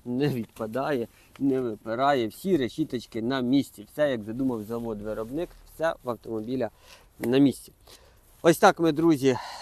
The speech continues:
робимо автомобілі, е, для наших замовників. Як ми відкривали тільки що з вами капот, ви також бачите все автомобільне кріплення, всі пуклі, все так, як має бути, все стоїть на своїх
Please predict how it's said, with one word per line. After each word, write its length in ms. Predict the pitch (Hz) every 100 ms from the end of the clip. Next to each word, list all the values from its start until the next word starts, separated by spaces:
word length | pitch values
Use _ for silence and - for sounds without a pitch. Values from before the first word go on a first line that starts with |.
| -
робимо 640 | 127 175 254 220 214 202 175
автомобілі, 680 | 120 135 131 160 226 208 175 - 143
е, 420 | 135 123 120 117
для 240 | 127 175
наших 320 | 139 139 117
замовників. 600 | 110 110 107 104 98 131
Як 120 | 175 180
ми 120 | 190
відкривали 460 | 165 - 143 127 117
тільки 220 | 120 117
що 120 | 135
з 20 |
вами 240 | 135 151 160
капот, 460 | 202 202 277 269
ви 80 | 151
також 320 | 131 123 127
бачите 440 | 117 123 110 - 113 - - -
все 200 | - 185
автомобільне 580 | - 131 123 127 127 131
кріплення, 600 | 220 247 214 202 185 -
всі 280 | - -
пуклі, 400 | 117 226 226 180
все 320 | 147 - 156 135
так, 180 | 123
як 140 | 123 127
має 260 | 127 117
бути, 320 | 135 240 220 131
все 280 | - 208
стоїть 380 | 202 - 127 160 -
на 200 | 127 156
своїх 320 | - 120 131